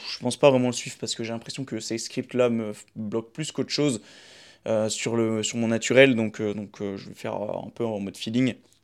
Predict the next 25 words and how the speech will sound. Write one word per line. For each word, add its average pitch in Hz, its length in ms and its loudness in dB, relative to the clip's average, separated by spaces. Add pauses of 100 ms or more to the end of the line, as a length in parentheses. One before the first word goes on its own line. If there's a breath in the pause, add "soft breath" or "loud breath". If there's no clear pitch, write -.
(840)
Euh, 107 640 -2 (560)
déjà, 135 300 8
faut 160 100 0
savoir 131 240 8
une 131 60 4
chose, 151 180 -2
c'est 123 100 -2
que 117 120 -6
quand 135 180 -2
t'es, 113 580 2
quand 113 160 -4 (240)
tu - 140 -12
t'aimes 110 240 0
pas, 135 220 8
c'est 113 180 -2
que 107 400 -4
généralement 110 380 -4
c'est - 180 -4
toi 117 140 -2
qui 117 160 -6
l'as 113 100 2
décidé, 117 460 -2
tu 104 100 -12
vois. 104 200 -2 (640 loud breath)
Euh, 98 600 4